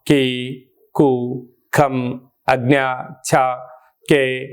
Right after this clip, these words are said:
కో, హ అక్షరాల వారందరూ కూడా మిథున రాశి జాతకులే. మిథున రాశి యొక్క అధిపతి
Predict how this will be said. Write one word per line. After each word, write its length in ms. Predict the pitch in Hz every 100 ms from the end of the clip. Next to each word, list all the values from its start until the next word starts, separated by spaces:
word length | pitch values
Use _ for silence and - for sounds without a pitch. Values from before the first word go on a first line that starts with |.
| - _
కో, 560 | - 139 131 135 - -
హ 60 | - 156 - - - -
అక్షరాల 600 | 143 - - 170 151 147
వారందరూ 420 | 135 127 123 131 135
కూడా 180 | 196 - _ _ -
మిథున 240 | - 147 139
రాశి 260 | 127 -
జాతకులే. 480 | 101 98 _ - - _ _ _ 147
మిథున 220 | 170 214
రాశి 180 | 208 208
యొక్క 120 | 185
అధిపతి 720 | 160 160 139 135 123 120 123